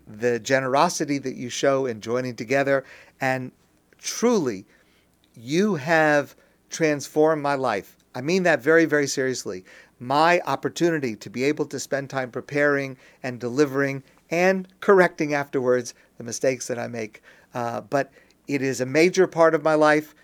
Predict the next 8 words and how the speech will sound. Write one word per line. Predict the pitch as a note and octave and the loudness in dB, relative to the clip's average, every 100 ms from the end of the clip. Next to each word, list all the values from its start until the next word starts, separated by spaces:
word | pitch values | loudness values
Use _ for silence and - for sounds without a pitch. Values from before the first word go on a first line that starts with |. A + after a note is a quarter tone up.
| _ _ | _ _
and | C3+ C3+ C#3 C3+ B2+ C#3+ | -4 -2 -2 -4 -8 -8
it | B2+ | -4
would | B2+ | -4
not | C#3+ D#3 | -2 -2
happen | D3+ C#3+ C#3+ | 0 -2 -4
without | B2+ B2+ A#2 B2+ | -6 -4 -4 2
you, | D#3 F3+ G3 _ _ _ | 4 4 0 _ _ _
and | B2+ B2 B2 | -6 -6 -8